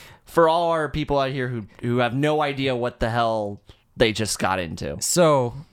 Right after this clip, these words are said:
Speaker 2: welcome to the boom tube. The boom tube is the passage between dimensions, between worlds.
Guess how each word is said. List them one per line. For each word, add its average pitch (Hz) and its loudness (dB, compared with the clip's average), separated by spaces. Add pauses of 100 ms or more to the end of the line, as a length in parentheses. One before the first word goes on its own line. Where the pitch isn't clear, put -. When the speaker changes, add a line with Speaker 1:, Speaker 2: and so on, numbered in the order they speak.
(340)
Speaker 2:
welcome 208 4
to 240 2
the 127 -4
boom 87 -6
tube. - -14
The 131 -4
boom 202 6
tube 208 0
is 127 0
the 104 -2
passage 170 2
between 127 -2
dimensions, 92 -8
between 117 -2
worlds. - -12